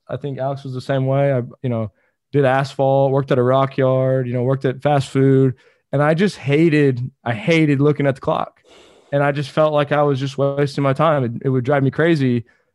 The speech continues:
And I, in some ways, I just, uh, I just felt trapped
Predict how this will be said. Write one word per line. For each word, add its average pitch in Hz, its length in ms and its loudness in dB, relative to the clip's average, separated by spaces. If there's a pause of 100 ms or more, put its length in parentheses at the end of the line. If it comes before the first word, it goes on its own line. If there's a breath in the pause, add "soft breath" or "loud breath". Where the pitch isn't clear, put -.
(140)
And 131 500 0
I, 131 420 -2
in 139 120 -2
some 156 260 0
ways, 147 220 2
I 135 100 4
just, 127 360 -4 (760)
uh, 120 360 2
I 127 80 -2
just 135 180 -4
felt 139 200 -2
trapped 151 580 -2